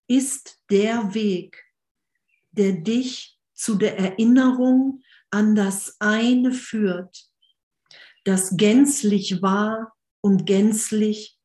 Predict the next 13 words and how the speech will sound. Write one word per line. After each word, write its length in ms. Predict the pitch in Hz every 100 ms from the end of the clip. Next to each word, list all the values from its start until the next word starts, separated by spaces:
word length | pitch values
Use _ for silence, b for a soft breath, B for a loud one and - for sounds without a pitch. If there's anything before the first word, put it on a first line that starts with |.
| _ -
dein 680 | 160 196 185 190 196 208 208
ist. 560 | 202 170 - - - - _ _ _ _ _ _ _ _ _ _ _ _ _ _ _ _ _ -
Die 240 | 185 160
wirkliche 680 | 190 269 262 240 233 226 190
Welt 380 | 208 196 185 185
ist 320 | 190 - -
der 260 | 185 185
Weg. 420 | 185 180 175 - - b b b b b
Und 520 | - 202 190 - _ -
diese 240 | 175 165
wirkliche 560 | 202 285 - 185 190 190
Welt 400 | 202 214 202 160
wahrzunehmen, 1400 | 175 180 185 - - 175 170 165 165 160 160 160 160